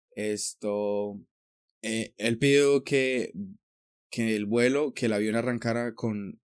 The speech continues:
us-, no sé si usted ha visto la escalera del avión,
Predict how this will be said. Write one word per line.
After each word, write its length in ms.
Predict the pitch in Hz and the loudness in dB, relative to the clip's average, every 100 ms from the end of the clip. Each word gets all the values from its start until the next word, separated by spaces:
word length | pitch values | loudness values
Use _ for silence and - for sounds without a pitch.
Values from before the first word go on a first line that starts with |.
| _ | _
us-, 280 | 92 - - _ - | -10 -10 -10 _ -6
no 100 | 123 | -2
sé 80 | 131 | -2
si 60 | 127 | 0
usted 120 | 131 | 2
ha 20 | |
visto 320 | 131 120 - 123 | 2 2 0 0
la 80 | |
escalera 640 | 113 - - 104 104 110 120 | 2 -2 -4 -2 0 0 2
del 160 | 117 110 | 2 0
avión, 360 | 104 110 117 | 0 -2 -6